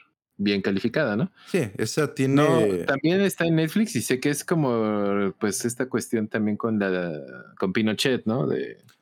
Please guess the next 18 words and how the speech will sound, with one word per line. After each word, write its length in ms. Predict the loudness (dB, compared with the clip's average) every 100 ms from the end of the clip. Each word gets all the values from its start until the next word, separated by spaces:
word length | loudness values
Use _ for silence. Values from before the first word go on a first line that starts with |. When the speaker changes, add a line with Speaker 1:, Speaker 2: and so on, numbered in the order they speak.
| _ -6
Speaker 2:
Exactamente. 680 | -6 -4 -6 -4 -4 -4 -4
Speaker 1:
cuando 240 | 0 0
se 220 | 0 -2 0
votó 280 | 0 2
el 100 | 0
plebiscito. 540 | 2 2 2 0 -4 -6 -20 _ -2
Speaker 2:
Eh, 340 | 2 2 0
exactamente, 600 | -2 -6 -4 -4 -4 -6
como 260 | -4 -4 0
toda 160 | 2
esta 120 | 2 0
Speaker 1:
Ajá. 100 | -2
Speaker 2:
campaña 420 | -4 -2 -2 0
que 80 | 0
hubo 240 | 0 0
para 360 | 0 0 0 0
por 180 | -4 -2
fin 360 | 0 0 -2